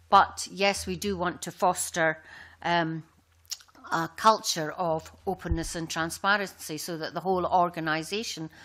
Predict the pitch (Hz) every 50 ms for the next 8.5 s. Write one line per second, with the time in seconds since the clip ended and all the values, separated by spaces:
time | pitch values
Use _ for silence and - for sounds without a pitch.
0 | - - - 160 185 196 208 214 214 208 - - - 170 165 160 - 170 160 -
1 | - 160 139 156 147 147 147 - - - - - - - - - 160 160 160 165
2 | 160 - - 170 160 156 - - - - - - - - - - - - 165 165
3 | 160 151 143 - - 175 156 - 185 170 170 170 165 156 - - - - - _
4 | _ _ _ _ - - - - 202 185 185 185 170 160 151 147 - - - -
5 | 165 165 156 - - 214 202 185 165 151 147 131 - - - - - 170 160 -
6 | - 156 - - 185 170 165 160 160 160 156 151 156 156 165 160 147 - 160 156
7 | 147 143 143 _ _ - - - - - - - 151 147 - 165 160 - - -
8 | 160 160 - - 160 147 - 160 -